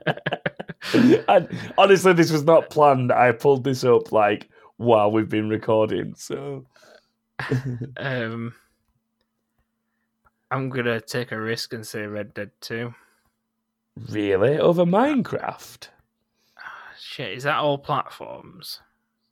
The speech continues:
Speaker 1: It must be, surely.
Speaker 2: Potentially Minecraft, but I were thinking Grand Theft Auto five. It's not on the list.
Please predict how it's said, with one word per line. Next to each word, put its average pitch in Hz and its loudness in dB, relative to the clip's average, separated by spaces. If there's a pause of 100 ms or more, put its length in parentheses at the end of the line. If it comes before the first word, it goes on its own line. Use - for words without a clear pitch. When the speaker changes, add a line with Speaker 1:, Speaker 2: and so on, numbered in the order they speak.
(440)
Speaker 1:
It 151 2
must 226 2
be, 92 -6
surely. 113 -2 (2750)
Speaker 2:
Potentially 147 -6
Minecraft, 110 -8 (180)
but 117 -4 (560)
I 127 2
were 135 -4
thinking 113 -8 (1160)
Grand 120 -6
Theft 113 -8
Auto 107 -8
five. 113 -10 (960)
It's 120 -18
not 101 -6
on 104 -8
the 98 -12
list. - -10